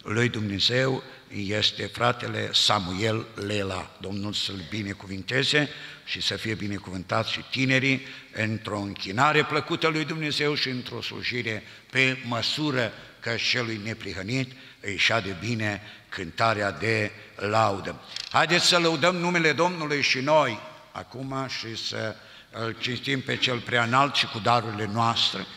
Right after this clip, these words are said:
În timpul cântării acesteia aducem darurile noastre. Cei care s-au pregătit, s-au gândit să slujească Domnului cântând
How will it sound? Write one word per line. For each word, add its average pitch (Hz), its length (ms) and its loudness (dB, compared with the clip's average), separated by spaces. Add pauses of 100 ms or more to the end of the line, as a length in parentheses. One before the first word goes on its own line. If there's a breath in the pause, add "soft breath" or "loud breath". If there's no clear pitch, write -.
(280 loud breath)
În 110 160 -6
timpul 113 340 -4
cântării 104 400 -6
acesteia 131 480 -2
aducem 101 420 -6
darurile 101 480 -6
noastre. 87 400 -8 (220 loud breath)
Cei 123 220 0
care 120 480 0 (340 loud breath)
s-au - 160 -18
pregătit, 117 480 -4
s-au 101 240 -4
gândit 101 380 -6 (380 loud breath)
să 117 600 2 (140)
slujească 117 880 0 (140)
Domnului 123 680 0
cântând 110 540 -4